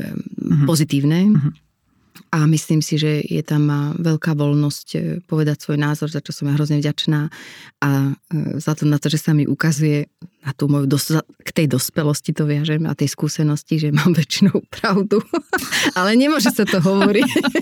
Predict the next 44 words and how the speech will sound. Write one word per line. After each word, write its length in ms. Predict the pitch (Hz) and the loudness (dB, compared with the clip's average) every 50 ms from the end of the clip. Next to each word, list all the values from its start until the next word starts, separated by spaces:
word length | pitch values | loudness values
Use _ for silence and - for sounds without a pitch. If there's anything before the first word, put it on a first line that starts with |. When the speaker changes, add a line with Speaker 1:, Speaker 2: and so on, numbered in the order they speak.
| - - - | -4 -4 -4
Speaker 1:
<laughs> 460 | 554 605 508 403 349 302 269 - - | -2 -2 0 0 -2 -2 -4 -2 0
Vieš, 140 | 254 262 240 254 | 0 0 2 2
ako 120 | 233 - 208 - | 0 0 -2 0
to 80 | - 196 190 | 0 0 0
je, 100 | 190 185 180 170 | 2 2 0 0
ako, 120 | - 170 165 165 - | 0 0 0 -2 -2
e, 120 | - - 180 175 170 214 165 - | -2 -4 0 2 2 2 2 2
ja 60 | - 190 | 0 0
si 100 | 180 190 | 2 2
značím, 440 | 175 180 196 214 214 - - 196 185 | 2 2 2 2 0 2 2 2 2
keď 140 | 175 180 165 | 2 2 2
niektoré 380 | 160 170 175 - - 185 175 170 | 2 0 0 0 -2 0 2 2
nábory, 560 | 160 160 151 156 156 160 165 160 160 165 175 - | 2 2 2 0 0 0 0 0 0 -2 -4 -4
e, 280 | - 165 160 - 58 - | -6 -6 -6 -4 -4 -4
dopadnú, 440 | 156 165 156 - 180 160 170 165 160 | -4 -4 -2 -2 -2 -2 0 -2 -2
takže, 280 | - 160 151 156 165 160 160 | -2 -4 -2 0 0 0 0
e, 240 | - - - - - - - 170 165 - _ _ _ _ - | -2 -4 -6 -6 -6 -4 -4 -6 -6 -8 _ _ _ _ -4
moji 240 | 175 160 160 156 151 | -2 0 0 0 -2
klienti 400 | - - 165 156 151 - 175 - | -2 -2 -2 -2 0 -2 -2 -4
si 160 | - 175 - | -4 -4 -2
presadia 480 | - 156 151 - - 165 160 165 165 | -2 -2 -2 -2 -2 -2 -2 -2 -2
toho 160 | - - 156 147 | -2 -2 -4 -4
človeka, 560 | - - 160 151 147 156 156 - - 175 160 | -4 -2 -2 -2 -2 -2 -4 -2 -4 -4 -4
tak 160 | - 156 156 | -4 -4 -6
ja 80 | 151 160 | -6 -6
si 160 | - - 165 | -6 -8 -8
poznačím, 480 | - 139 151 151 160 156 160 - 156 | -6 -4 -2 0 0 0 -2 -2 -4
že 160 | 156 160 - - | -4 -4 -6 -6
som 160 | - 165 160 165 180 180 175 170 175 | -4 -4 -2 -2 -2 -2 -2 -2 -4
s 160 | 180 - - | -6 -6 -4
tým 160 | - 160 156 156 | -2 -2 -2 0
úplne 240 | - 160 151 151 | 0 0 0 -2
až 80 | 156 - | -2 -2
tak 160 | - 160 151 | -2 -2 -2
nesúhlasila. 640 | 160 160 - 165 165 156 156 156 - 170 165 160 - | -2 -2 -2 -2 -2 -2 -2 -4 -4 -6 -6 -6 -8
A 20 | |
potom, 300 | - - 175 - 180 180 | -8 -6 -4 0 0 0
keď 160 | 180 185 - 175 | 0 0 -2 -2
sa 60 | 170 | -2
stane 320 | - - 175 170 170 165 165 - _ - | -2 0 2 2 2 0 -2 -4 _ -6
tak, 160 | 180 175 - | -6 -4 -4
ako 160 | 160 - - | -6 -6 -6
som 180 | - - 170 160 160 | -4 -2 -2 -2 -2
predpokladala, 800 | 160 165 156 156 - - 170 - - - 196 170 180 160 170 | -2 -4 -6 -4 -4 -6 -6 -6 -8 -6 -2 -2 0 0 -2